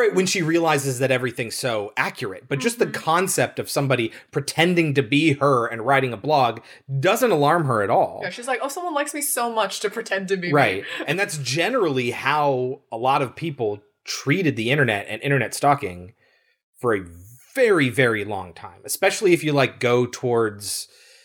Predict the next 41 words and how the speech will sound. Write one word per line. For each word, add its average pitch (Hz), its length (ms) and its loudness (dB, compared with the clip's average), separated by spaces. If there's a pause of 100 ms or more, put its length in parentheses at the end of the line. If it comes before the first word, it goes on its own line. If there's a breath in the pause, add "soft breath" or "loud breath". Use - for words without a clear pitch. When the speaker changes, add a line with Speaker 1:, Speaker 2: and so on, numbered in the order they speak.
(340 soft breath)
Speaker 1:
people 143 240 2
in 127 60 4
positions 117 420 -2
of 107 60 -10
authority, 113 560 4
like 107 160 -4
the - 80 -12
police 113 480 -4
or 113 60 -8
something - 260 -10
like 104 160 -10
that. 117 420 0
For 120 300 -2
a 123 60 0
long 135 340 4
time, 120 600 2 (380 soft breath)
it 120 160 -4
was 113 600 -2 (120)
w-, 104 380 -14
whatever, 117 460 2
it's 101 140 -6
the 107 120 -8
internet, 104 400 -2
who 117 100 -4
cares? 110 540 -4 (380 soft breath)
You 117 80 0
know, 101 320 -4
and 98 440 -4 (300)
that's 101 200 0
how 117 100 2
people 104 280 -8
treated 135 360 2
it. 95 120 -6
But 92 300 -8 (380 loud breath)
no, 185 180 0
it's 196 140 0
still - 580 -2
super 165 480 0
serious, 113 640 -2
you 98 60 -14
know 95 240 -14